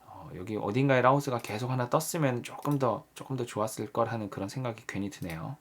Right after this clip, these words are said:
<laughs> 네, 아무튼 그래서 이렇게 볼 수 있고 일단 국별 개황으로 다시 넘어가 보면은 이제 여기서 제가 아까 라오스를 클릭해가지고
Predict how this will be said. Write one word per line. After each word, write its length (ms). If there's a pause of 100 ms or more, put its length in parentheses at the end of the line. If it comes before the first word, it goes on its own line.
<laughs> 1120
네, 320
아무튼 440 (180)
그래서 160
이렇게 320
볼 140
수 120
있고 400 (360)
일단 420 (400)
국별 560
개황으로 560
다시 480 (140)
넘어가 340
보면은 480 (460)
이제 400
여기서 960
제가 240
아까 160
라오스를 420
클릭해가지고 1000